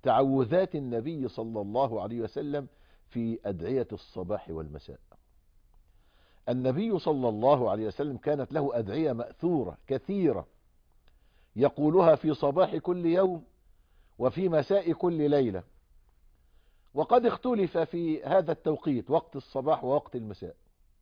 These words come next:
آه، البعض قال: "بعد صلاة الفجر وقبل شروق الشمس"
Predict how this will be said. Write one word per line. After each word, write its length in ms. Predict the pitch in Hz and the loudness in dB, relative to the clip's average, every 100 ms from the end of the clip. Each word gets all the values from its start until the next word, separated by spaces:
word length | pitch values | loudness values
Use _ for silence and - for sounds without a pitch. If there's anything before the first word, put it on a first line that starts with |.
| _ _ _ _ _ _ _ _ _ _ _ _ _ _ _ - | _ _ _ _ _ _ _ _ _ _ _ _ _ _ _ -2
آه، 340 | 147 160 156 | 2 2 2
البعض 380 | 175 165 208 196 | 2 6 4 4
قال: 520 | 180 202 208 208 202 - _ _ _ _ | 0 4 4 4 -4 -14 _ _ _ _
"بعد 420 | 98 151 170 170 165 | 0 2 4 2 2
صلاة 460 | 151 160 180 190 185 | 0 2 4 4 2
الفجر 680 | 175 147 196 202 165 180 196 | -4 0 0 2 0 0 2
وقبل 680 | 180 175 190 180 156 175 175 | 2 2 2 0 -2 -2 -2
شروق 380 | 170 175 190 - | -2 -2 -2 -4
الشمس" 640 | 165 - 147 107 - - | -10 -4 -4 -4 -8 -20